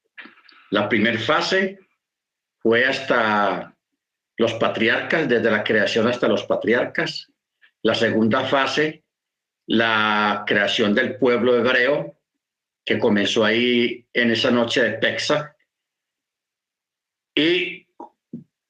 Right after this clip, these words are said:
se cumplió con el, la venida del Mesías aquí a la tierra, y hay unos muchos años, cuatro mil años.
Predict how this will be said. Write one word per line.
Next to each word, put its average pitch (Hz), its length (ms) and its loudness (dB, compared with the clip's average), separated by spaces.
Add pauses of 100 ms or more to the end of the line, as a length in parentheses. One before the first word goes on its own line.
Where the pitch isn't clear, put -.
(160)
se 120 240 0
cumplió 117 480 0
con 147 160 2
el, 120 140 2
la 107 120 2
venida 107 400 2
del 117 140 0
Mesías 110 520 0
aquí 107 200 -2
a 98 40 2
la 113 140 0
tierra, 123 460 2
y 107 80 2
hay 104 240 2
unos 113 500 -2 (1000)
muchos 113 360 0
años, 120 540 -2
cuatro 98 260 0
mil 92 200 0
años. 117 580 0